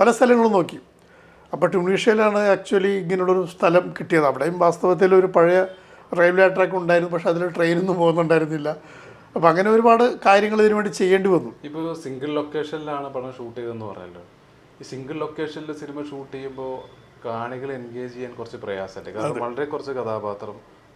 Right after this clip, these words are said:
Speaker 2: ഒരൊറ്റ ലൊക്കേഷൻ. അപ്പോൾ അതിനെ ഓവർകം ചെയ്യുന്ന തരത്തിൽ വേണം അതിൻ്റെ തിരക്കഥ വരാൻ.
Speaker 1: അതെ, അതെ.
Speaker 2: അത്രയും കോൺഫിഡൻസ് ആണോ ഈ തിരക്കഥ?
Speaker 1: അതെ, അതെ. അത്, അത്, അത് വായിച്ചവരെല്ലാം, ഇപ്പോൾ ജിത്തു ജോസഫ് വായിച്ചു, ഒരുപാട് പേര്,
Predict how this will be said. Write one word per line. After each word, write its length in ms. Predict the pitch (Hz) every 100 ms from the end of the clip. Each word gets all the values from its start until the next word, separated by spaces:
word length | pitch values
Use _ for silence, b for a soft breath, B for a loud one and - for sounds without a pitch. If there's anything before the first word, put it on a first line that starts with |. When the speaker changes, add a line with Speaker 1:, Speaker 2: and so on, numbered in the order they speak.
| 117
Speaker 2:
ഒരൊറ്റ 260 | 117 117 131 117
ലൊക്കേഷൻ. 420 | - 95 - - _ _ _ _ _ _ _
അപ്പോൾ 160 | 139 139 135
അതിനെ 320 | 139 147 156 156 151 - -
ഓവർകം 320 | 131 131 147 135
ചെയ്യുന്ന 200 | 135 131
തരത്തിൽ 260 | 120 120 120 117
വേണം 180 | 113 110
അതിൻ്റെ 200 | 110 113 117
തിരക്കഥ 360 | 101 - 113 104
വരാൻ. 200 | 95 - - -
Speaker 1:
അതെ, 120 | 180 135
അതെ. 80 | 107
Speaker 2:
അത്രയും 240 | 160 156 143
കോൺഫിഡൻസ് 400 | 127 127 123 117
ആണോ 140 | 98 95 92
ഈ 20 |
തിരക്കഥ? 160 | 98 98
Speaker 1:
അതെ, 120 | 175 190
അതെ. 100 | 175 175
അത്, 120 | 175 226 175
അത്, 120 | 170 - 170
അത് 100 | 214 208
വായിച്ചവരെല്ലാം, 680 | 175 185 185 240 226 208 196
ഇപ്പോൾ 140 | 180 180
ജിത്തു 200 | 151 147 151
ജോസഫ് 300 | 180 180 175 170
വായിച്ചു, 300 | 165 165 170 170 160 - B B
ഒരുപാട് 300 | 196 220 233 240
പേര്, 200 | 226 156